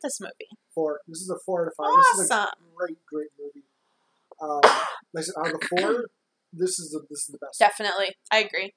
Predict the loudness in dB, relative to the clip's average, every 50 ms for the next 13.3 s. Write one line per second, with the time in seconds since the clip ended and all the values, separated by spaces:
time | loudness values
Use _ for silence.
0 | _ -8 -6 -6 -4 -4 -6 -8 -10 -12 -16 _ _ _ _ -12 -8 -2 0 0
1 | 0 0 0 0 0 0 -2 -2 -4 -8 -10 _ _ _ _ _ _ _ _ -20
2 | -20 -20 -12 -8 -6 -6 -4 -4 -4 -4 -4 -4 -6 -6 -6 -8 -8 -6 -4 -4
3 | -4 -4 -6 -6 -8 -10 -12 -16 _ _ _ _ _ -12 -10 -8 -8 -8 -8 -8
4 | -8 -6 -6 -6 -6 -8 -10 -10 -10 -10 -10 -10 -12 -18 _ _ _ _ _ -18
5 | -18 -18 -18 -20 -20 _ _ -12 -10 -8 -6 -6 -8 -8 -12 -16 -8 -2 0 2
6 | 2 2 0 -2 -4 -4 -4 -6 -8 -10 -14 _ _ -6 -2 0 0 0 0 -2
7 | -6 -6 -6 -4 -4 -4 -6 -8 _ _ -6 -6 -6 -6 -6 -10 -12 -12 -10 -12
8 | -14 -16 -14 -12 -10 -10 -10 -12 -14 -14 -10 -8 -8 -8 -8 -8 -10 -8 -8 -8
9 | -6 -6 -6 -6 -8 -10 -8 -4 -4 -2 0 0 0 0 0 -2 -4 -4 -2 -2
10 | -2 -2 -4 _ _ _ _ _ _ _ _ _ -8 -6 -6 -6 -8 -8 -8 -8
11 | -6 -4 -4 -4 -2 -2 -4 -6 -6 -8 -10 -16 -18 -18 -16 -12 -10 -10 -10 -10
12 | -12 -12 -10 -8 -8 -6 -4 -4 -4 -4 -6 -8 -10 -14 -18 _ _ _ -6 -6
13 | -6 -8 -10 -16 -18 -18